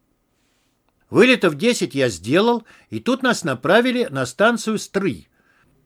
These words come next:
Наземная разведка сообщила, что там скопились эшелоны.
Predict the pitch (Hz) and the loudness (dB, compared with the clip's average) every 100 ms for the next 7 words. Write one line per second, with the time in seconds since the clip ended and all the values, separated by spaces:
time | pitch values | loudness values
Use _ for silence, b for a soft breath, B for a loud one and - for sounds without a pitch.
0 | _ 117 135 135 226 214 202 202 180 180 | _ -6 -4 2 2 2 0 0 0 -2
1 | 214 - - - 127 - - 165 233 226 | -4 -4 -6 -4 -6 -6 -2 2 2 0
2 | b b - 127 220 214 - 139 220 226 | b b -8 0 2 2 -4 -4 -2 -2
3 | 214 208 - 220 208 117 85 | -2 -6 -4 -4 -2 -4 -6